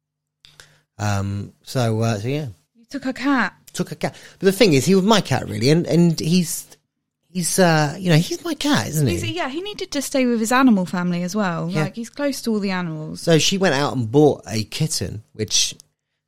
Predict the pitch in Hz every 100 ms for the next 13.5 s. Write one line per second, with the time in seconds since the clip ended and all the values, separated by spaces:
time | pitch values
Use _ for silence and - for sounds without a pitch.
0 | _ _ 113 107 104 110 127 110 104 -
1 | 107 104 113 101 87 - - 98 90 -
2 | 95 - - _ _ _ 156 175 190 -
3 | 208 233 220 - 190 185 185 - 196 175
4 | 139 135 156 165 - _ _ _ - 127
5 | 135 107 135 151 147 135 - 143 127 -
6 | 123 123 117 113 117 143 262 269 311 262
7 | 311 359 240 240 202 196 185 196 294 208
8 | 175 123 - - 196 294 120 - 180 214
9 | - 170 135 180 151 127 123 131 143 127
10 | 110 175 220 - - 240 247 208 - _
11 | - 208 180 180 208 220 165 196 185 185
12 | 196 131 107 92 90 123 - _ _ _
13 | - 135 151 139 -